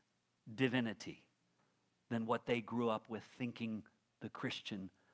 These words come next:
God was? And we're gonna consider those things, a few of those things in a moment. Secondly, not only is there a difficulty,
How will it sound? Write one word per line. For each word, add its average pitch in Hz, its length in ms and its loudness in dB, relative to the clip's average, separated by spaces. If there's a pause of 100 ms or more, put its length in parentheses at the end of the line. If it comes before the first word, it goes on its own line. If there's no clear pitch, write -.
(260)
God 95 320 2
was? 95 300 -2
And 117 100 -2
we're 165 80 2
gonna 180 180 0
consider 139 460 -2
those 113 220 -2
things, 117 340 -2
a 113 140 4
few - 180 0
of 127 60 2
those 117 180 0
things 113 220 -2
in 110 80 -4
a - 20 0
moment. 113 320 -2
Secondly, 214 680 0 (220)
not 180 160 12
only 254 220 6
is 220 160 4
there 185 180 8
a 160 60 8
difficulty, 147 720 4